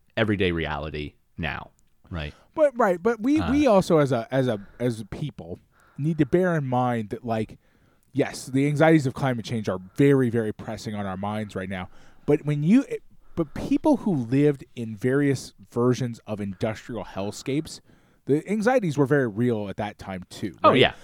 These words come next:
Speaker 2: Like, when you,
Speaker 1: absolutely.
Speaker 2: if you
Speaker 1: No
Speaker 2: lived
Speaker 1: one
Speaker 2: in, like, first industrial revolution England, and everything you saw in your entire life was covered in soot all the fucking time,
Speaker 1: Yeah.
Speaker 2: that was very pressing and very real, right? You coughed all the time for a fucking
Speaker 1: Right.
Speaker 2: reason, and you knew why
Speaker 1: No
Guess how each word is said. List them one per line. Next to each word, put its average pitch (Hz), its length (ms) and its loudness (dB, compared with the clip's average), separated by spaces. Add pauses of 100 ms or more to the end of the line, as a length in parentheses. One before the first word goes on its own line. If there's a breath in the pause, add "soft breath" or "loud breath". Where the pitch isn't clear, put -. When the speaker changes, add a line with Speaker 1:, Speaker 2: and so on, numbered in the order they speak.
(100)
Speaker 2:
Like, 202 220 4
when 202 240 2
you, 247 60 -2
Speaker 1:
absolutely. 285 80 -2
Speaker 2:
if 170 80 -2
you 285 140 6
Speaker 1:
No 214 120 6
Speaker 2:
lived 208 60 10
Speaker 1:
one 156 100 4
Speaker 2:
in, 147 140 0 (280)
like, 135 240 -2 (120)
first - 460 2
industrial 156 460 2
revolution 135 600 4
England, 110 500 -4 (400 soft breath)
and 143 100 -4 (140)
everything 190 480 0
you 180 120 6
saw 143 360 6
in 131 120 2
your 131 120 -2
entire 143 400 0
life 131 240 2
was 127 120 -4
covered 131 400 -4
in 120 80 -6
soot - 360 -2 (100)
all 135 200 4
the 135 80 -2
fucking - 400 -8
time, 107 400 -8 (260 soft breath)
Speaker 1:
Yeah. - 80 -12
Speaker 2:
that 180 100 2
was 151 120 4
very 139 200 2
pressing - 460 -12
and 98 80 -12
very 92 160 -12 (160)
real, 85 260 -12
right? 98 300 -6
You 135 160 0
coughed - 580 -4
all 123 220 0
the 107 100 -4
time 107 440 -6
for 120 240 -12
a - 20 -20 (160)
fucking - 460 -6
Speaker 1:
Right. 120 180 -8
Speaker 2:
reason, - 320 -20 (320 loud breath)
and 151 80 -4
you 165 320 0
knew 226 100 4
why 156 300 6
Speaker 1:
No 151 40 0